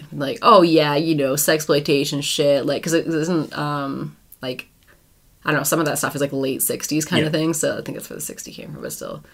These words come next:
Speaker 1: My mind is, my brain is soup.
Speaker 2: Sixties,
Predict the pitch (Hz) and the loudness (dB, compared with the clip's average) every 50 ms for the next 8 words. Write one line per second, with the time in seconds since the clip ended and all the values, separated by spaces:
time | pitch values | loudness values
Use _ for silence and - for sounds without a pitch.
0 | - - - - - - 170 185 185 175 170 160 151 147 - - - 175 180 170 | -20 -20 -20 -16 -2 2 2 4 6 6 6 4 4 2 0 0 2 2 2 2
1 | 170 160 151 143 143 - - - 127 135 135 - - - - - - - - - | 2 2 2 0 -2 -2 -2 -4 -4 -6 -8 -10 -16 -20 -20 -20 -16 -8 -4 -2
2 | 135 127 131 - - 135 135 123 120 117 | 0 0 -2 -4 -4 -4 -4 -4 -4 -6